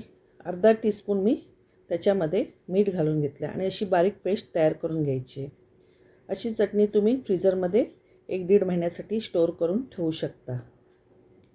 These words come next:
बघा, याप्रमाणे मी काचेच्या बरणीमध्ये ही स्टोअर करून ठेवलेली आहे. याप्रमाणे तुम्हीही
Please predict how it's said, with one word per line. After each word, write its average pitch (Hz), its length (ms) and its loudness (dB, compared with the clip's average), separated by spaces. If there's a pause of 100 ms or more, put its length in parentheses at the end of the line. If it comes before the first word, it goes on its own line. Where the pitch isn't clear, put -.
(220)
बघा, 160 180 -4
याप्रमाणे 190 640 0 (300)
मी 180 220 -4 (160)
काचेच्या 180 400 -2
बरणीमध्ये 170 560 -4 (800)
ही 180 60 -8
स्टोअर 180 300 0
करून 175 280 -2
ठेवलेली 156 460 -2
आहे. 214 100 -2 (500)
याप्रमाणे 175 440 -2
तुम्हीही 202 520 0